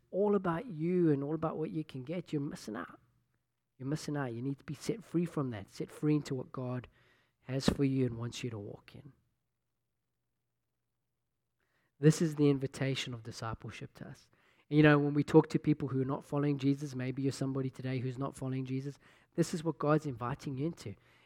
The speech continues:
inviting you into a life of freedom where you partner with Him to heal the world and restore it to a relationship with Him and restore it to the goodness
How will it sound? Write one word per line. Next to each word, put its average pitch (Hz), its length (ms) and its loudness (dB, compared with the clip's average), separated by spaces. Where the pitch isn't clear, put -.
inviting 143 480 2
you 143 100 4
into 139 180 0
a - 20 0
life 135 300 2
of 127 80 -10
freedom 156 560 6
where 127 240 -4
you 120 120 -10
partner 165 480 0
with 175 180 2
Him 117 420 -8
to 139 140 0
heal 143 240 6
the 147 80 -2
world 127 320 -2
and 127 80 -2
restore 131 440 -6
it 127 100 -8
to - 120 -8
a 120 40 -6
relationship 123 600 -8
with 147 140 -4
Him 127 120 -4
and 123 120 -4
restore 180 380 10
it 185 100 6
to 160 100 -8
the 147 80 2
goodness 151 580 6